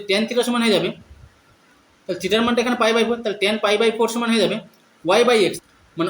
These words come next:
ওয়াইয়ের মানটা যেটা কাল্পনিক অংশ, তাহলে এখানে কাল্পনিক অংশ y দেওয়া আছে, by x ছিল, x মানে বাস্তব অংশ, তাহলে বাস্তব অংশ এখানে x মাইনাস এ, x মাইনাস এ, তাহলে এটা পেয়ে যাবো এখান থেকে, তাহলে এখান থেকে পেয়ে যাবো অতএব, তাহলে ট্যান, তাহলে থিটার মানটা এখানে pi by four, কারণ থিটা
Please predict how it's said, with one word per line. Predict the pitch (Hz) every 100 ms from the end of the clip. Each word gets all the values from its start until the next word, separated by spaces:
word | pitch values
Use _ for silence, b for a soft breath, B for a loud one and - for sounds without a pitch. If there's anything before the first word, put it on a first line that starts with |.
| 151
ওয়াইয়ের | 165 214 233
মানটা | 240 233
যেটা | 240 233
কাল্পনিক | 190 226 240 233
অংশ, | 233 226
তাহলে | 208
এখানে | 233 233
কাল্পনিক | 190 190 226 226
অংশ | 220 208
y | 214
দেওয়া | 226 226
আছে, | 233 - - _ _ _ _ _ _ _ - 147
by | 208 196 196
x | 208 -
ছিল, | 233 233 190
x | 233
মানে | 240 196
বাস্তব | 185 240 220
অংশ, | 214 226
তাহলে | 202 170
বাস্তব | 170 220 233
অংশ | 233
এখানে | 226 180 185
x | 185
মাইনাস | 226 226 220
এ, | 226 - - _ _ _ _ _ _ _ _ - 175
x | 220
মাইনাস | 220 214 220
এ, | 220
তাহলে | 190 175
এটা | 214
পেয়ে | 220
যাবো | 220 220
এখান | 214
থেকে, | 220 226 - - _ _ _ -
তাহলে | 190
এখান | 226
থেকে | 226
পেয়ে | 214 226
যাবো | 185 - 185
অতএব, | 220 165 - - _ _ _ _
তাহলে | 185 185
ট্যান, | 202 202 170 170 _ _ -
তাহলে | 196 -
থিটার | 190 226
মানটা | 226 226
এখানে | 233 226
pi | 208 226
by | 226
four, | 233 -
কারণ | 208 -
থিটা | 214